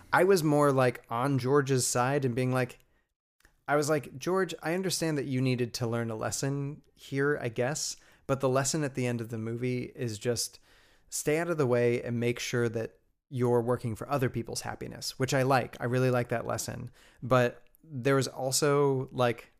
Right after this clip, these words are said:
no lesson in your daughter's gonna get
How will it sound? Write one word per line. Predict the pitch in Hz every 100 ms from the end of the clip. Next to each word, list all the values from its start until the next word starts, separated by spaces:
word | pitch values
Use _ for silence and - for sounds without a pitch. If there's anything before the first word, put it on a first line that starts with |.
| 123
no | 131 135
lesson | 123 120 131 123 127 127
in | 139 123 120 117 117 123 _ - 120
your | 123
daughter's | 123 131 139 135
gonna | 139 131
get | 120 -